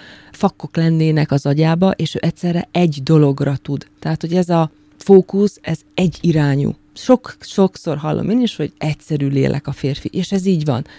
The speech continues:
Tehát, ha tévét néz, tévét néz. Eszik, eszik. Ne akkor akarja a barátnő vagy a feleség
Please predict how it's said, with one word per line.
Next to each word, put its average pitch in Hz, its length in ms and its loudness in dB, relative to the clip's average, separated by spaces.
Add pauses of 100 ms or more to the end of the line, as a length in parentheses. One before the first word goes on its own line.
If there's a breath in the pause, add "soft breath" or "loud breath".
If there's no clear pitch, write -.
Tehát, 170 180 -6
ha 147 80 -6
tévét 202 460 2
néz, 233 280 0 (160)
tévét 135 400 -4
néz. - 220 -12 (260 soft breath)
Eszik, - 440 -6 (300)
eszik. - 360 -6 (300 loud breath)
Ne 240 140 0
akkor 185 280 0
akarja 156 540 -2
a - 120 -4
barátnő 151 540 2
vagy 139 160 -2
a 143 60 -2
feleség 143 540 -2